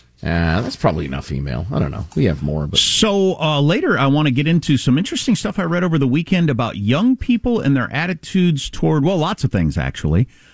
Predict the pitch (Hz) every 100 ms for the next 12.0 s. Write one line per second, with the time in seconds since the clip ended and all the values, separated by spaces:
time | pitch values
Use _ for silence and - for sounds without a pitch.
0 | _ _ 95 98 101 98 98 98 - 90
1 | 110 110 95 107 - 156 175 175 - -
2 | 165 180 151 120 123 151 139 110 117 143
3 | 156 151 139 113 117 135 120 101 104 131
4 | - 220 220 220 - 110 107 104 98 104
5 | 98 101 90 87 - 101 98 92 85 -
6 | - 98 170 339 90 71 - - - 123
7 | _ _ _ _ _ _ _ - 85 80
8 | 76 76 - 87 78 95 87 85 73 165
9 | 175 98 82 - 95 - 160 233 254 185
10 | 170 143 - - - - 110 101 107 110
11 | 98 151 113 76 58 - - 73 -